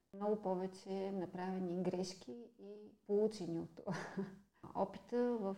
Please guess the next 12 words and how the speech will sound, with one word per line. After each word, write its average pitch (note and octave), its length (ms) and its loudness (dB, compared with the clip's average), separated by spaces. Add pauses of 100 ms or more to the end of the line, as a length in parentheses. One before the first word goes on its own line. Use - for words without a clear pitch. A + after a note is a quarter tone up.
нашата F#3 340 -4
журналистика F3+ 720 -4
е G3+ 360 -2
важна D#3+ 360 -4 (920)
и G#3 460 -14
аз G3 180 0 (460)
лично G3+ 880 -4 (320)
винаги G3 320 0
се F#3+ 140 -8
тревожа, A3+ 920 0 (560)
когато F3+ 500 -6
така F3+ 480 -4